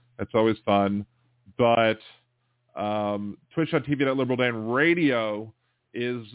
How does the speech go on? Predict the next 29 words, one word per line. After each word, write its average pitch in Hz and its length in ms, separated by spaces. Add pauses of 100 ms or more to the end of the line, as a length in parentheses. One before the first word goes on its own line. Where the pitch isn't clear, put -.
(120)
one 127 300
I 123 100
want 123 260
y'all 120 220
to 113 160
follow 120 380
again, 117 480
simply 139 260
because 127 400
of 110 60
the 120 100
fact 120 320
that 120 80
I 110 60
wanna 117 280
get 110 260
that 120 120
up 117 160
to 110 160
fifty 131 400
by 113 180
the 107 120
time 117 260
I 113 40
get 104 180
monetized. 143 840 (880)
Um, 110 840 (1500)
because 120 560 (240)
once, 123 320